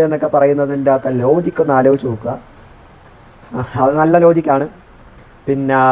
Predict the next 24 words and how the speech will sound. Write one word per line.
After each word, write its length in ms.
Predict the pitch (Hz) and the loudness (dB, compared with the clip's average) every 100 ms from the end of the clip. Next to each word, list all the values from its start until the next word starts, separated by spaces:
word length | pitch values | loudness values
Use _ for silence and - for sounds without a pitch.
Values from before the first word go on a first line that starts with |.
| 131 123 - - - - - - - - - 123 | 2 0 -4 -20 -20 -20 -20 -20 -20 -20 -10 -8
ഔട്ടാക്കുന്നു, 540 | 131 175 139 139 127 143 - 120 | -4 -2 -2 -4 -8 -10 -12 -10
എന്ത് 280 | 123 170 214 208 | -8 -4 -2 0
മാങ്ങയ്ക്കാണ്, 680 | 190 202 196 185 185 180 180 - - - - - - - - | 2 0 -2 0 2 2 -2 -6 -20 -20 -20 -20 -20 -18 -4
ആ, 120 | 139 139 | 0 2
മറ്റേ 220 | 139 143 135 131 127 - 143 | 0 0 0 0 -4 -8 -14
സീക്രട്ട് 340 | - 165 180 170 | -10 -2 -2 0
റൂമിൻ്റെ 200 | 170 156 | -2 0
അകത്ത് 120 | 156 | 0
കൊണ്ട് 120 | 151 143 | 0 -2
ഇരുത്തിയെന്നുള്ളത് 500 | 143 285 143 127 160 - - - - - - - 156 | 0 -4 -4 -6 -8 -12 -20 -20 -20 -20 -20 -12 -2
ഇതുവരെ 240 | 208 196 180 | 2 4 2
സീസൺ 200 | 311 311 165 | -2 -4 -2
ഫൈവ് 160 | 147 151 | -2 -2
കണ്ട 120 | 143 | -2
ഒരാൾക്കും 320 | 139 151 - 131 | 0 -2 -4 -8
മനസ്സിലാവത്തില്ല. 440 | 110 104 101 - - - - - | -8 -10 -12 -18 -20 -20 -20 -2
തിരിച്ചു 260 | 208 226 - | 0 0 2
കൊണ്ടുവന്ന 300 | 196 190 185 160 | 0 2 2 2
റീസൺ 280 | 143 185 202 175 | 0 0 -2 0
എന്താണ് 220 | 151 139 | -2 0
പറഞ്ഞത്? 260 | 123 113 110 113 - - - - - - - | -2 -2 -8 -12 -20 -20 -20 -20 -20 -20 -20
"സ്ത്രീ 200 | - - 190 190 | -8 -4 -2 0
പ്രാതിനിധ്യം 540 | 156 147 151 147 151 143 | 0 0 -2 -4 -6 -4
കുറവായത് 480 | 123 156 143 147 | -4 0 0 0